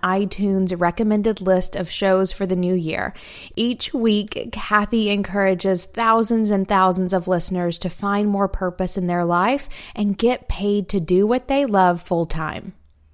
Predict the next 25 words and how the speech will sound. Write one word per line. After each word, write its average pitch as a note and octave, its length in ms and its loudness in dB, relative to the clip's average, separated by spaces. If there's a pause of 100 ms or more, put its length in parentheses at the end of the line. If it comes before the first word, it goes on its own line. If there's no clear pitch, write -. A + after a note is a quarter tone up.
(180)
Kathy's C#4+ 520 2
girl A#3+ 300 4
next A3+ 340 0
door G3 220 2
approach F3+ 500 -2
and E3+ 220 -2
out-of-the-box A3+ 680 2
hustling A3 480 0
style F#3+ 380 2
is F#3 180 -2
helping A3 460 0
so A3 340 0
many A3+ 300 0
people G3+ 420 -4
feel F3+ 240 -4
hopeful A#3 540 0
and F#3 180 -2
excited F#3+ 560 0
about F3+ 380 -2
what E3 260 -2
lies E3+ 320 -2
ahead. D#3+ 420 -6 (380)
Kathy G#3+ 400 -2
often G#3 440 0
says, F#3 440 -2